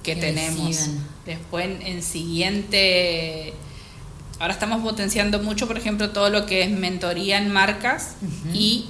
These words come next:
Speaker 1: asesoría de redes. Entonces, eso también hay, hay mucha gente que, que siente que lo necesita o que ya está en redes, pero necesita como mejorar.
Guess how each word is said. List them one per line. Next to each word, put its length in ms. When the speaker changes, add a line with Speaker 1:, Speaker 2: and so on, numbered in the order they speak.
Speaker 1:
asesoría 800
de 140
redes. 560
Entonces, 320
eso 140
también 600
hay, 160
hay 200
mucha 320
gente 400
que, 300
que 100
siente 440
que 100
lo 160
necesita 1000
o 100
que 540
ya 80
está 240
en 80
redes, 240
pero 180
necesita 480
como 200
mejorar. 920